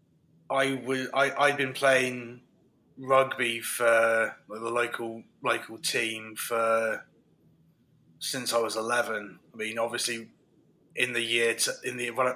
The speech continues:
the year running up to Mum passing, it was, like, my final season. But especially with, like, the rugby lot, because she was, like,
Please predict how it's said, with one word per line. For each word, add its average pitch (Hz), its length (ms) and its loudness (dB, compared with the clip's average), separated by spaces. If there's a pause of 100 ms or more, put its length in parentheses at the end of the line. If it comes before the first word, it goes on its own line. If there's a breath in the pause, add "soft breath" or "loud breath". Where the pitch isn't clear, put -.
the 131 80 -8
year 123 240 2
running 120 240 -2
up 123 180 -6
to 123 100 -4
Mum 117 380 -2
passing, 123 440 2
it 110 60 -6
was, 113 100 -4
like, 117 120 -4
my 113 80 -2
final 113 440 0
season. 113 600 -4
But 113 320 -4 (800 loud breath)
especially 131 640 2
with, 120 180 -4
like, 123 340 -2
the 120 100 -6
rugby 131 440 2
lot, 107 320 -2
because - 260 -6
she 131 200 2
was, 117 100 -4
like, - 440 -2